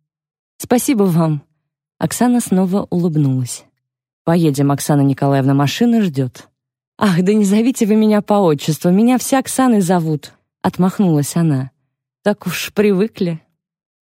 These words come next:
Машина ждала их чуть в стороне от выхода в дальнем углу стоянки. Водитель был незнакомый, но Оксана же не может знать их всех. Андрей, как было написано на визитке, работал в отделе по связям с общественностью,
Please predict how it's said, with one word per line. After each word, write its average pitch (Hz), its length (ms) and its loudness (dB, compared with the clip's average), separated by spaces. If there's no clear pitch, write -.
Машина 233 480 2
ждала 214 320 2
их 208 160 -2
чуть 208 200 -4
в - 60 -12
стороне 214 460 2
от 180 100 -4
выхода 233 420 0
в 185 120 -2
дальнем 208 440 2
углу 185 360 0
стоянки. 160 760 -2
Водитель 220 440 0
был 240 160 2
незнакомый, 208 840 0
но 190 200 2
Оксана 190 340 0
же 170 120 0
не 180 100 4
может 226 260 0
знать 175 280 0
их 190 100 -4
всех. - 520 -8
Андрей, 220 340 0
как 190 180 -4
было 202 240 2
написано 190 520 0
на 185 120 2
визитке, 208 560 0
работал 226 460 0
в 190 80 0
отделе 190 400 0
по 202 120 0
связям 202 380 0
с 185 100 -4
общественностью, 156 800 -2